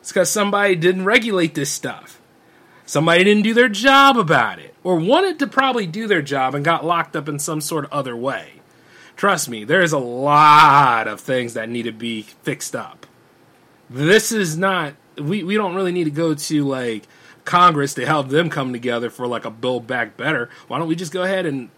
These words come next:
work on changing some of this stuff that's already in play a little bit, you know? Why don't we go ahead and reconfigure a few things? Why don't we go ahead and try to make, like, housing affordable?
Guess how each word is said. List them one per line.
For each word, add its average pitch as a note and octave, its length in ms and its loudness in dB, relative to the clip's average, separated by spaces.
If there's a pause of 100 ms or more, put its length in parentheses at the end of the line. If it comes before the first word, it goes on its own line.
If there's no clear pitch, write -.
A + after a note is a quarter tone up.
(240)
work D3+ 280 -8
on D#3+ 160 -6
changing D3 420 -6
some D3 180 -6
of C#3+ 60 -4
this C3+ 120 -6
stuff - 440 -8
that's - 160 -10
already C3+ 460 -4
in A2+ 120 -8
play C#3+ 280 -4
a B2+ 80 -2
little G#2 200 -10
bit, F2 300 -18
you A#2+ 140 -8
know? F#3 260 2 (360)
Why B2 120 -6
don't C#3 100 -2
we D3 80 0
go D#3+ 140 -4
ahead E3 240 -2
and D#3+ 100 -2
reconfigure F3 720 -2
a A2+ 60 -8
few A#2 220 -10
things? - 680 -14 (320)
Why A2+ 180 -4
don't C3+ 140 -4
we D#3 100 -2
go F3+ 180 -4
ahead G3+ 280 -4
and G3+ 100 -4
try A3 240 0
to G#3 80 -2
make, A3+ 440 -2
like, D3+ 200 -2
housing C#3 440 2
affordable? A2+ 640 -2